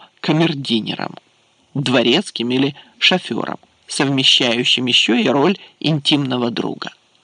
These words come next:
Ну, такое у старых леди случается. Камердинер тоже выказывал высокую заинтересованность. Как бы не доверяя экскурсоводу,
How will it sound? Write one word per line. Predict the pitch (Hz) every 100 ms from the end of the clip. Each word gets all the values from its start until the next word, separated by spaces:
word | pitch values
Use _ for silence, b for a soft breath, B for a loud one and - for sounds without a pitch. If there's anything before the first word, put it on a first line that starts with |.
| _ _ _ B B B B -
Ну, | 185
такое | 196 214 214 123
у | -
старых | 156 - 127 160 208
леди | 190 139 - 123
случается. | - 247 269 - - - - - - _ _ _ _ _ _ _ _ _ _ B B B B B B B B _
Камердинер | - 196 196 175 262 302 320 - _
тоже | 202 208 196 254 269
выказывал | 190 143 151 175 202 220 165
высокую | 160 - - 120 202
заинтересованность. | 165 165 151 131 - - - - - - - - _ _ _ _ _ B B B B
Как | - 156
бы | 151 151 139
не | - 170
доверяя | 165 185 190 151 117 113 -
экскурсоводу, | - - 139 - 143 214 233 131